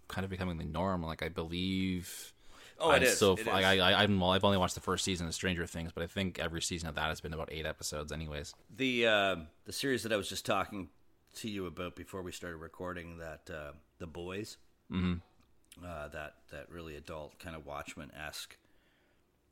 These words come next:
Speaker 2: series from Amazon. Um, Allie and I watched that. I think we watched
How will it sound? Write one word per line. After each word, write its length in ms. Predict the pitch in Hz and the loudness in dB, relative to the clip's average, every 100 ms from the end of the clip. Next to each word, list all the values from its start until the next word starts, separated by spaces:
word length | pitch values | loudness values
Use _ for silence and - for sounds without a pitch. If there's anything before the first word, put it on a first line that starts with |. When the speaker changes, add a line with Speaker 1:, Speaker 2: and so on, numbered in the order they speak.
| _ _ - | _ _ -14
Speaker 2:
series 360 | - 98 82 | -8 -6 -6
from 160 | - 78 | -8 -10
Amazon. 520 | 76 82 80 80 73 69 _ | -10 -10 -10 -12 -14 -16 _
Um, 400 | 82 78 73 71 71 _ _ - | -14 -12 -12 -14 -18 _ _ -12
Allie 240 | 92 87 | -8 -6
and 80 | 90 | -6
I 100 | 82 | -8
watched 320 | 76 76 - | -8 -8 -10
that. 280 | 85 76 76 - _ _ _ - - - _ _ _ _ _ _ - - | -8 -8 -8 -14 _ _ _ -20 -20 -20 _ _ _ _ _ _ -20 -18
I 20 | 92 | -14
think 140 | 120 | -8
we 100 | 127 | -4
watched 460 | 92 80 - - | -2 -4 -6 -10